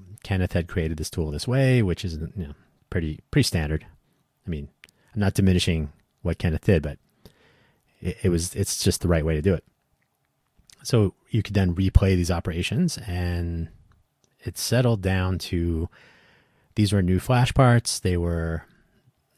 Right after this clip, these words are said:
um, they had a coalescing scheme internally that would take, uh, a particular type of write operation on a particular type of block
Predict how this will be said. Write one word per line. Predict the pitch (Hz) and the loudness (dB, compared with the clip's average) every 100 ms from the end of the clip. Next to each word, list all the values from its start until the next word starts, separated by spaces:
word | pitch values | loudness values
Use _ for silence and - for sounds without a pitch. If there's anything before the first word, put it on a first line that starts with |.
| - - | -14 -8
um, | 85 80 78 78 - | -6 -6 -8 -12 -10
they | 85 | -6
had | 92 | -4
a | 80 | -6
coalescing | - 107 95 87 90 98 90 | -2 2 2 2 0 -2 -2
scheme | - - 90 90 85 | -2 -2 0 0 0
internally | 82 143 139 123 113 | 0 2 4 4 4
that | 92 85 | 2 -2
would | 85 80 | -6 -8
take, | - 95 80 - - _ _ _ _ _ 92 | -4 -2 -2 -8 -20 _ _ _ _ _ -12
uh, | 80 76 71 92 _ _ _ _ _ _ _ - | -8 -8 -10 -16 _ _ _ _ _ _ _ -12
a | |
particular | - - 95 85 | -6 -4 0 0
type | 80 101 87 | -2 -4 -6
of | 78 | -2
write | 107 107 | -2 0
operation | 101 98 90 - 90 | -2 -2 -4 -2 -2
on | 87 82 82 | -2 -4 -4
a | 80 76 | -4 -4
particular | - - 95 85 80 | -6 -8 -6 -6 -8
type | - 92 - | -8 -8 -8
of | 73 | -10
block | 92 107 107 - - | -6 -2 -2 -4 -14